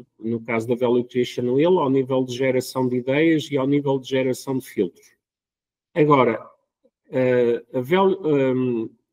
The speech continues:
a inteligência artificial, à semelhança de outros, eh, search engines, como, por exemplo, a Google, não é? Eh,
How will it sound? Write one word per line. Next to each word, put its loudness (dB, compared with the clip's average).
a -2
inteligência 2
artificial, -6
à -2
semelhança 2
de 0
outros, 2
eh, -2
search 0
engines, 2
como, -6
por -4
exemplo, -4
a 0
Google, 4
não -2
é? -4
Eh, 4